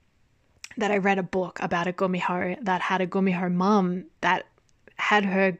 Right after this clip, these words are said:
as the Gumiho baby <laughs> when she grew up, and she was a teen. So anyway, I don't know, but I thought that was weird. <laughs> I don't even know why I thought it was so weird, but it was weird. There you go. Um, so something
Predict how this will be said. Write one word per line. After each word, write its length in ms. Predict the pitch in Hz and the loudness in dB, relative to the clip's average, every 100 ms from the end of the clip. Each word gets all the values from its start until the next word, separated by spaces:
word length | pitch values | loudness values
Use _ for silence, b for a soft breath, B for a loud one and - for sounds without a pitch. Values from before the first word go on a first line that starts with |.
| _ | _
as 380 | 185 185 190 - _ _ - | -2 -2 -4 -12 _ _ -2
the 120 | 196 | -2
Gumiho 520 | 185 208 233 220 196 | 4 4 6 4 0
baby 460 | 175 180 185 196 208 | 0 0 2 2 2
<laughs> 120 | - | 2
when 140 | 277 247 | 4 6
she 200 | - 254 | 6 2
grew 320 | 214 240 233 | 4 4 6
up, 200 | 240 - | 6 4
and 100 | 208 | 2
she 80 | 294 | 2
was 120 | 277 | 2
a 60 | |
teen. 400 | 247 311 330 202 190 B B | 2 4 6 6 4 B B
So 120 | - 262 | 4 6
anyway, 340 | 233 190 190 - | 8 6 2 0
I 80 | 220 | -2
don't 340 | - 240 311 - | 2 4 4 2
know, 440 | 214 175 180 226 359 B B 294 233 - | 2 2 2 2 0 B B -4 -4 2
but 120 | 247 | 6
I 100 | 254 | 6
thought 300 | 254 370 427 | 4 2 2
that 140 | 453 392 | 2 2
was 200 | 285 - _ _ - | 2 0 _ _ 6
weird. 400 | 254 214 202 277 | 8 10 8 6
<laughs> 460 | - - - - | 6 2 0 6
I 720 | 381 370 - 359 - 494 - - | 8 8 6 0 4 8 8 8
don't 160 | 403 440 | 8 10
even 180 | 453 | 10
know 200 | 311 262 | 10 10
why 200 | 262 226 | 10 8
I 40 | 214 | 4
thought 240 | - 220 | 4 4
it 60 | 214 | 6
was 220 | 208 233 | 4 0
so 240 | - 190 | 2 4
weird, 260 | 185 190 185 B B | 6 6 2 B B
but 180 | 175 180 | 2 4
it 120 | 180 | 8
was 200 | 208 226 214 _ _ | 8 6 2 _ _
weird. 380 | 190 180 180 202 - - _ _ _ - | 4 6 2 0 -8 -20 _ _ _ -4
There 140 | 180 | -2
you 60 | 175 | 0
go. 340 | 180 151 180 185 _ B B B - | 0 -4 -4 -8 _ B B B 4
Um, 420 | 220 220 226 226 | 6 8 6 2
so 360 | 214 - 269 262 | -2 2 6 6
something 260 | 269 415 | 6 4